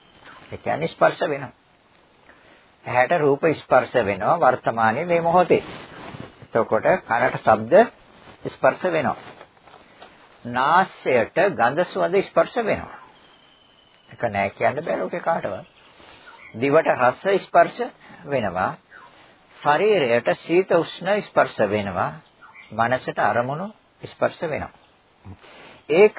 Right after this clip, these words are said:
මේ වර්තමානයේ මේ භවයේ ප්‍රවෘත්ති. ඒ කියන්නේ පැවැත්මේදී සිදුවෙන ක්‍රියාවලියක් විතරයි. පැවැත්මේදී මේ මොහොතේ සිදුවෙන ක්‍රියාවලිය. එතන ස්පර්ශ හයක්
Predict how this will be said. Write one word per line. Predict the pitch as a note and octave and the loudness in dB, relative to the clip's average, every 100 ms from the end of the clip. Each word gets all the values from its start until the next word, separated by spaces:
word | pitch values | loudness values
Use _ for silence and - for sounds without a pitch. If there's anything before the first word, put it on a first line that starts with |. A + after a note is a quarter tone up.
| A#3+ | 2
මේ | A3+ A#3 | 4 2
වර්තමානයේ | A#3 D3 C#3+ F#3+ F#3+ G3 G3+ G3+ A3+ C4 C4 A#3+ - _ | 2 0 0 -2 0 2 2 2 0 -2 -2 -4 -10 _
මේ | - B2 D#3 F#3 B2+ G#2 - _ _ _ _ _ G#2 | -10 -4 -2 0 0 -4 -10 _ _ _ _ _ -6
භවයේ | G#2+ C#3 D#3 A3 G4 - _ _ _ - | 0 0 4 2 2 -2 _ _ _ -6
ප්‍රවෘත්ති. | D#3+ F#3+ D#3+ - | 2 4 2 0
ඒ | B2 | -2
කියන්නේ | D#3+ E3 - | 0 -2 0
පැවැත්මේදී | C#3+ F3 G3 A3+ A3 A3+ C4+ | 6 6 6 2 0 2 2
සිදුවෙන | - F3 F#3 G#3 A3+ C4 | 2 2 4 2 2 0
ක්‍රියාවලියක් | G#3+ G3 F#3 F#3+ G3+ A3+ C4+ | 2 2 4 4 2 2 0
විතරයි. | - G#3 B2+ F2 C2+ _ _ _ _ _ _ _ _ _ _ _ _ _ - - - _ _ _ _ - | -4 -2 0 0 -4 _ _ _ _ _ _ _ _ _ _ _ _ _ -20 -20 -20 _ _ _ _ -10
පැවැත්මේදී | A2+ A2 G#2+ A#2+ B2+ D#3+ | -2 0 0 0 -2 0
මේ | G3 C#3+ C3+ | -2 0 0
මොහොතේ | B2 C3+ D3 G#3+ | 0 0 0 2
සිදුවෙන | G#3 G#3 G3+ A3 C4+ | 2 2 0 0 -2
ක්‍රියාවලිය. | D#4 G#3+ A#2+ D#2+ D2 D2+ - _ _ _ _ _ _ - _ - | 0 2 2 0 -8 -16 -20 _ _ _ _ _ _ -20 _ -6
එතන | D3 A#3 B3+ | 0 2 2
ස්පර්ශ | - B3 A#3 A3+ | 2 0 2 0
හයක් | B3 C4 | 2 0